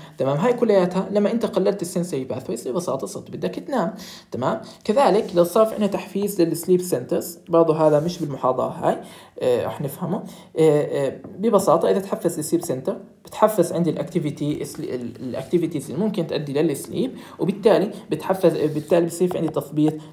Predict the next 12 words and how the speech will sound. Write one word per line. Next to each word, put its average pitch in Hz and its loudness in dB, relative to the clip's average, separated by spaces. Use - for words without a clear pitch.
لل 135 0
اي 139 2
ار 127 2
اس، - -16
تمام؟ 190 0
آه، 147 6
طيب، 120 -2
أوكي. - -6
هسه - 2
هدول 214 8
جدًا - 0
مهمات. - -4